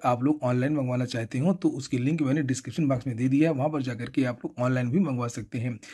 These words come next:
चक्षु प्रकाशन की और भी, भी बहुत सारी पुस्तकें आती हैं जैसे यूपी टीटी, यूपी ट्रिपल एससी और यहाँ पर सीटेट इत्यादि की, एलटी ग्रेड की भी आती है। इस पुस्तक में उसी प्रकार के प्रश्नों का समावेश किया गया है जिस प्रकार के प्रश्न डी ट्रिपल एस बी की भर्तियों में पूछे जाते हैं।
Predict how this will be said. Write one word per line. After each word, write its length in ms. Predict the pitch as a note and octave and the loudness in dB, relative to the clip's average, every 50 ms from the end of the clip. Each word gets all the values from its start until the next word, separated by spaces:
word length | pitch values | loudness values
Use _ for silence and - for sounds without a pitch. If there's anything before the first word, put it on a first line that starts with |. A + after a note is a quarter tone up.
| - - - - - _ - | -18 -18 -20 -20 -20 _ -2
चक्षु 160 | - - G#3 | -2 0 2
प्रकाशन 340 | G#3 G#3+ E3+ F3+ D3 B2+ F#3 | 2 4 6 6 6 6 2
की 180 | F3 F#3+ A3 - - | 0 0 -2 0 4
और 160 | C#3+ D3 C#3+ | 4 6 6
भी, 80 | D3+ F3 | 6 4
भी 200 | D#3 D#3+ F3+ F#3+ | 4 4 4 6
बहुत 260 | D#3+ C3+ D3 D#3 - | 6 4 2 2 0
सारी 140 | D3+ C#3+ D3+ | 0 0 0
पुस्तकें 400 | D3 - - - C3+ C3 E3 D#3+ | 0 -2 -8 -12 -8 -6 -6 -4
आती 260 | - C#3 B2+ - D3+ | -4 -4 -4 -2 -2
हैं 180 | C#3+ E3 F#3 | 0 0 2
जैसे 260 | D3+ C#3+ C3+ C#3 - D3 | 2 2 2 4 4 4
यूपी 340 | C3+ B2+ C3 B2 C3 D3 | 6 6 4 4 4 2
टीटी, 300 | C3+ - C#3 C3 C3 - | 2 6 4 4 4 4
यूपी 300 | C#3+ C3 B2+ B2+ B2+ D3+ | 4 4 4 4 4 2
ट्रिपल 300 | C#3 C#3 C3 C3+ C3+ C3+ | 2 2 0 2 4 4
एससी 480 | C3+ C3 B2+ - - - D3+ D3 D3+ D3+ - _ | 4 2 0 -4 -4 0 0 0 0 -2 -4 _
और 180 | B2 B2+ B2 B2+ | -2 -2 2 2
यहाँ 200 | C3+ C3 B2 C3 | 2 2 2 0
पर 120 | B2+ B2 | -4 -6
सीटेट 400 | A2+ - - C3+ - D#3+ D#3 - - | -6 -2 -2 4 4 4 4 6 2
इत्यादि 360 | C3+ C3+ - C3 B2 A#2 A#2+ | 0 0 0 -2 -2 -2 -2
की, 200 | A#2 - B2+ - - | -2 -2 -4 -2 -2
एलटी 240 | C#3+ C#3 - E3 D3 | -4 0 2 2 4
ग्रेड 160 | D3 C#3+ C3 | 4 2 2
की 120 | C3 B2+ | 0 0
भी 160 | B2+ D3+ E3+ | 2 2 2
आती 240 | D3 A#2+ A#2+ - C3 | 2 0 -2 -2 -4
है। 160 | A2+ B2 B2 G#2 G2+ _ _ _ _ _ _ - - _ _ _ - | -4 -4 -6 -6 -10 _ _ _ _ _ _ -20 -20 _ _ _ 0
इस 140 | A3+ G3 - | 0 0 2
पुस्तक 220 | F#3 E3 - - | 0 -2 2 4
में 140 | G#3+ G3+ G3+ | 4 4 4
उसी 220 | - - D3+ D#3 | 4 2 2 2
प्रकार 300 | F#3+ F3 E3 C#3+ D#3 D3+ | 2 2 4 4 4 4
के 100 | D3 F3+ | 6 4
प्रश्नों 280 | E3 - C#3+ - D3+ D3+ | 2 0 0 0 0 2
का 80 | D3 D3+ | 2 2
समावेश 400 | - D3 D3 C#3 C#3 C#3+ C3 C3+ | 2 2 0 2 2 2 0 2
किया 220 | - - C3 C3 | 0 2 2 4
गया 160 | C3 C#3 D#3+ | 6 6 6
है 60 | E3 | 6
जिस 140 | D3+ E3+ E3+ | 4 2 -4
प्रकार 260 | - - C3 - C#3 | -6 -6 -4 -4 -2
के 100 | C3 B2 | -2 -2
प्रश्न 540 | B2 - D#3 C#3+ C#3+ F3 F#3 F3 C#3 B2 A#2 | 0 0 0 0 2 0 0 0 0 -4 0
डी 140 | A#2 C3+ D#3 | 4 4 4
ट्रिपल 300 | D#3+ - C#3+ C3 C3+ C3+ | 4 4 0 2 4 2
एस 120 | C3 A#2+ | 2 2
बी 120 | A#2+ C#3 E3+ | 2 0 4
की 100 | E3+ D3+ | 4 4
भर्तियों 320 | B2 B2+ A#2+ - C#3 C3 | 2 2 -2 -2 0 0
में 80 | D#3+ G3 | 0 0
पूछे 300 | F#3+ - C#3+ A#2+ - C3 | 0 -2 -4 -2 -2 0
जाते 260 | A#2+ A#2+ A2+ - C3 | 0 -2 -2 -2 -2
हैं। 100 | A#2 B2 | -2 -2